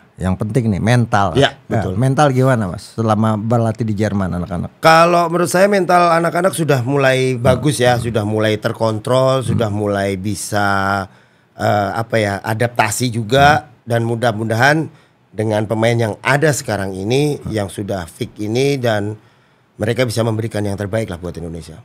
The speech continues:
Speaker 1: Iya, tujuh kali ya latihan
Speaker 2: Ya.
Speaker 1: uji coba di
Speaker 2: Ya.
Speaker 1: Jerman, dua kali menang,
Speaker 2: Betul.
Speaker 1: satu kali imbang, empat kali
Speaker 2: Ya.
Speaker 1: kalah. Ya, yang terakhir kita, eh, kalah dari F C Kon ya,
Speaker 2: Ya.
Speaker 1: tiga dua,
Speaker 2: Ya.
Speaker 1: waktu, eh, dua gol kita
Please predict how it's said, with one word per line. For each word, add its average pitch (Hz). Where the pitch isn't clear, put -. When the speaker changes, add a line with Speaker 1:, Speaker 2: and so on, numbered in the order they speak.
Speaker 1:
Iya, 110
tujuh 135
kali 135
ya 92
latihan 98
Speaker 2:
Ya. 107
Speaker 1:
uji 120
coba 104
di 92
Speaker 2:
Ya. 101
Speaker 1:
Jerman, 107
dua 95
kali 92
menang, 98
Speaker 2:
Betul. -
Speaker 1:
satu 92
kali 101
imbang, 104
empat 101
kali 90
Speaker 2:
Ya. 87
Speaker 1:
kalah. 85
Ya, 104
yang 98
terakhir 107
kita, 110
eh, 98
kalah 101
dari 92
F -
C -
Kon 95
ya, 95
Speaker 2:
Ya. 101
Speaker 1:
tiga 95
dua, 95
Speaker 2:
Ya. -
Speaker 1:
waktu, -
eh, 92
dua 110
gol 98
kita 113